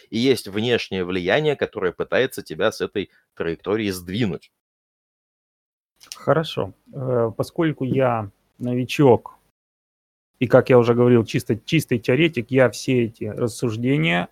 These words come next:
Speaker 2: э, выкладываю вслух обоим участникам и спрашиваю,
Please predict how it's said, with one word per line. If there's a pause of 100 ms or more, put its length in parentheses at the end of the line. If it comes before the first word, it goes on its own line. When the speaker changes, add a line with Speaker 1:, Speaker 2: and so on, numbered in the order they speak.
(480)
Speaker 2:
э,
выкладываю (1200)
вслух (280)
обоим
участникам
и
спрашиваю,